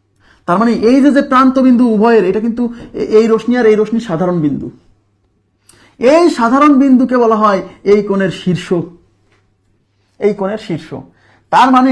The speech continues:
আমি আবার বলছি, দুইটা রশ্মির প্রান্ত বিন্দু যখন এক জায়গাতে মিলিত হবে, তখন একটা কোণ সৃষ্টি হবে। আর এই রশ্মি দুইটাকে বলা হয় এই কোণের বাহু, আর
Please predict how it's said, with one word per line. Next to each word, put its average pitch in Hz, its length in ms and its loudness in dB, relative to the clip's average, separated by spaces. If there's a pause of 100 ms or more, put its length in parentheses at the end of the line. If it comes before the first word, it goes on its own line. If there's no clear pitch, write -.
(120)
আমি 220 160 -4
আবার 226 180 0
বলছি, 254 220 -4 (460)
দুইটা 220 260 0
রশ্মির 240 580 0 (420)
প্রান্ত 220 240 0 (120)
বিন্দু 226 220 -2
যখন 220 160 0
এক 220 160 0
জায়গাতে 220 220 0 (100)
মিলিত 233 320 0
হবে, 226 160 0 (160)
তখন 180 220 -6
একটা 220 200 -8
কোণ 226 100 0 (100)
সৃষ্টি 220 280 -8
হবে। 277 160 0 (960)
আর 196 160 0
এই 208 60 4 (120)
রশ্মি 254 380 2
দুইটাকে 277 360 2
বলা 226 160 2
হয় 214 200 4
এই 214 120 -2
কোণের 220 300 0
বাহু, 175 240 2 (1300)
আর 196 80 0